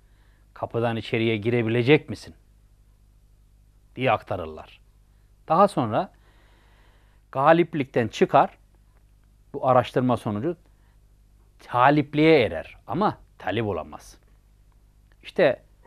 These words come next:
talip olacağı zaman evlenir. Zürriyetin yürüyebilmesi için, soyun yürüyebilmesi için evlilik şarttır. İki başı bire getirmek gerekir. Musahipliğin yarısıdır evlilik.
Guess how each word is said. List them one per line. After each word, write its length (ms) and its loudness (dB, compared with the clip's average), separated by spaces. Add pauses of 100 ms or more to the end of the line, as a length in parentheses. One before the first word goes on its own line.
(120)
talip 300 6
olacağı 440 4
zaman 460 -2 (680)
evlenir. 560 2 (1600)
Zürriyetin 540 -2
yürüyebilmesi 760 -2
için, 340 -4
soyun 440 -2
yürüyebilmesi 680 -4
için 320 -6 (640)
evlilik 400 -2
şarttır. 560 0 (120)
İki 280 -6
başı 420 -2
bire 240 0
getirmek 440 -2
gerekir. 500 -6 (500)
Musahipliğin 720 -2
yarısıdır 580 0
evlilik. 520 -10